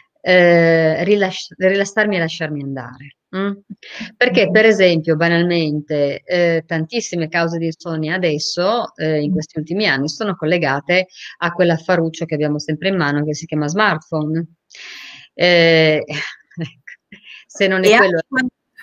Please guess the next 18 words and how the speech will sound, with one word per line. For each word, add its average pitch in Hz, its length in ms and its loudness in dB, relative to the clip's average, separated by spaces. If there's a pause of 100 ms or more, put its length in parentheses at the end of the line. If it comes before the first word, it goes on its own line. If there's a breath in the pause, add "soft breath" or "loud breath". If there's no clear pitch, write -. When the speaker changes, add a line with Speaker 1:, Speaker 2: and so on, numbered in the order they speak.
(240 loud breath)
Speaker 2:
quando, 220 180 2
quando 269 300 4
non 208 140 4
è 220 40 6
in 226 120 6
mano, 196 560 4
comunque 226 1080 2 (160)
è 208 80 -2
lì 214 280 -2
Speaker 1:
È 254 40 2
lì 220 100 4
di 170 80 -2
Speaker 2:
appiccicato 175 600 2
Speaker 1:
fianco. 190 260 0
Speaker 2:
di - 100 -8
fianco. 190 80 -6
Speaker 1:
Esatto, 170 720 -2 (140)
esatto. 165 600 -8